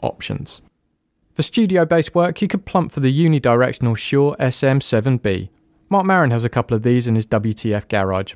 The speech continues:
They're common in professional recording studios too. They're expensive, about three hundred pounds, four hundred and fifty dollars, but they'll provide a warm and smooth sound for both speech and music.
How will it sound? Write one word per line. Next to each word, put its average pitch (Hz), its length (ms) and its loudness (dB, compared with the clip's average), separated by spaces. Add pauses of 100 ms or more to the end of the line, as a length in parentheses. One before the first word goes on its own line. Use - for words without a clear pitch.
They're 131 160 0
common 151 300 2
in 127 80 2
professional 127 480 -2
recording 104 400 -2
studios 98 500 -8
too. 113 260 0 (460)
They're 156 140 2
expensive, 160 560 -2
about - 320 0 (140)
three 131 180 2
hundred 123 260 0
pounds, 127 320 0
four 123 220 -2
hundred 120 180 -4
and 110 80 -4
fifty 120 240 -6
dollars, 120 400 0 (380)
but 127 100 2
they'll 120 140 0
provide 113 340 0
a 107 60 2
warm 139 360 2
and 131 120 0
smooth 127 280 2
sound 110 360 0
for 107 80 -6
both 95 180 -2
speech - 400 -2
and 117 140 2
music. 98 400 -2